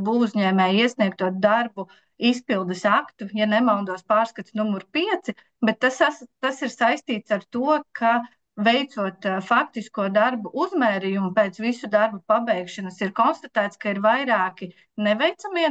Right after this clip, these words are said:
darbi un vairāki papildus izpildītie darbi, kas vienkārši ir pēc fakta konstatēts, ka atsevišķi posmi ir bijuši garāki.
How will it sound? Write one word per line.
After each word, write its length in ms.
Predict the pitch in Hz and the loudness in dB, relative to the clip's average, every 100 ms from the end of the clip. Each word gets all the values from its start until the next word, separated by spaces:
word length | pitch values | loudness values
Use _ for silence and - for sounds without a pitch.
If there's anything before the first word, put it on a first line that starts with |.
| 254 | 2
darbi 320 | 285 311 247 208 | 0 0 -2 -4
un 180 | 214 | 0
vairāki 640 | 214 240 294 269 240 - 214 233 | 2 2 2 0 0 -2 -4 -2
papildus 560 | 277 254 196 180 175 | -2 -2 -4 -6 -8
izpildītie 800 | 226 233 - 208 190 190 190 185 | -4 -4 0 0 0 -2 0 2
darbi, 400 | 220 320 311 247 | 4 2 0 -6
kas 160 | 208 - | -12 -2
vienkārši 600 | 226 269 226 190 - 190 | 0 2 0 -2 -6 -6
ir 60 | - | -2
pēc 260 | 185 - | -4 -4
fakta 480 | - 262 381 _ 240 | 0 2 2 _ -10
konstatēts, 720 | - 233 302 - - 220 208 | -2 0 0 -6 0 2 2
ka 220 | - 202 240 | -2 -2 -2
atsevišķi 580 | - 214 190 190 - | -4 -6 -6 -8 -10
posmi 480 | - 262 302 294 214 | -4 0 0 2 0
ir 60 | 202 | 2
bijuši 480 | 208 247 226 214 196 | 2 4 2 -2 4
garāki. 540 | 220 226 175 156 - | 4 4 -2 -6 -14